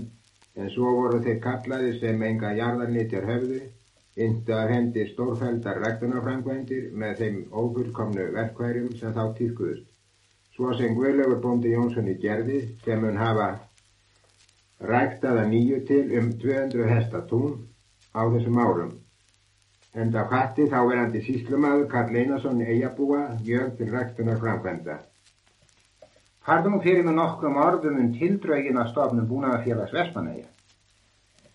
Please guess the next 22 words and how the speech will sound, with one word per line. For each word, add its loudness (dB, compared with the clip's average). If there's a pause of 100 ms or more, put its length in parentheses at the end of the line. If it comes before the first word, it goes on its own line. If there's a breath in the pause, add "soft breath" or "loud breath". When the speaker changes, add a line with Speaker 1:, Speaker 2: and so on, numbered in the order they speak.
(760)
Speaker 1:
Því 4
er 4
ekki 0
að 6
neita 4
að 4
ýmsir 2
bændur 0
hér 4
í 6 (100)
Eyjum 2 (340)
voru 4
því 2 (240)
andvígir 4
að -2 (100)
tómthúsmenn 0
fengju 2
land 0
til 0
ræktunar -2
frá -4
jörðunum, -4